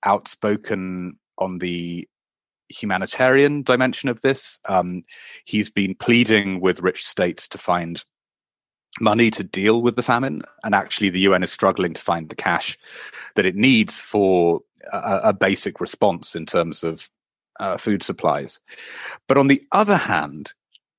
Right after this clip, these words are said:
he has been deeply, deeply cautious about talking, frankly, about the war that has led to this horrible situation.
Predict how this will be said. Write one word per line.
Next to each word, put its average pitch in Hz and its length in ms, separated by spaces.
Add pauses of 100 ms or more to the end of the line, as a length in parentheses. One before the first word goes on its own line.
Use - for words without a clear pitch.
(540)
he 131 160
has 131 200
been 139 360 (920)
deeply, 139 400
deeply 110 340
cautious 92 720
about 92 440 (440)
talking, 95 600 (1300)
frankly, 120 520
about 95 420
the 92 80
war 87 500 (960)
that 92 260 (160)
has 98 340
led 92 260
to - 80
this 82 200
horrible 82 340
situation. - 680